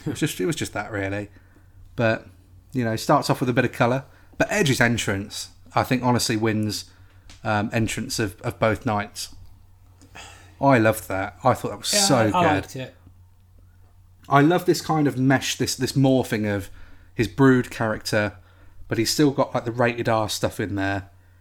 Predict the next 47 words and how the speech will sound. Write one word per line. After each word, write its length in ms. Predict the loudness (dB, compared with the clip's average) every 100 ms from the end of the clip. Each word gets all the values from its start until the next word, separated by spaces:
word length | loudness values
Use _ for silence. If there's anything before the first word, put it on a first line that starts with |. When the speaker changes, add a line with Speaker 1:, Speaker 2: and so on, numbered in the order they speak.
| _ _ -6
Speaker 1:
and 100 | -6
he's 80 | 0
still 160 | 0
using 260 | 2 0 2
Alter 260 | 0 0 -4
Bridge, 560 | -6 -6 -6 -8 -10 _ _ _ _ _ _ _ _ -10
but 100 | -6
he's 120 | -2 -2
still 260 | 2 2
Edge. 440 | 2 -2 -6 -8 -12 -20 -20 -20 -20 -20 -20 -20 -20 -20 -10
Speaker 2:
Yeah. 60 | -6
Speaker 1:
It's 140 | -4
just 200 | -2 -2
crazy, 380 | -2 -2 0 -2
but 120 | -2
he's, 160 | -4 -4 -14 -20 -20 -4
it, 160 | -2 0
it's, 160 | -2 0 0
it's 200 | -2 -6 0
all 300 | 4 6 6
of 100 | 4
these 180 | 0 2
different 340 | 0 0 0
things 200 | 2 2
from 80 | 0
his 80 | -6
career, 420 | -4 0 2 2
and 80 | 0
he's, 180 | -4 -4
he's 200 | -6 -6 -10 -16 -20 -20 -20 -20 -20 -20 -16 -14
put 160 | -2 -2
it 60 | 0
into 140 | -4
this 120 | -4
big 260 | -4 -6 0
ball 280 | 0 2 2
of, 60 | 0
like, 120 | 0
one 340 | 2 2 4 4
last, 400 | 4 4 2 -2
like, 200 | -6 -6
big 200 | -6 -4
thing 260 | -4 -4
for 220 | -4 -6 -4
him, 80 |
and 80 | -6
it's, 140 | -8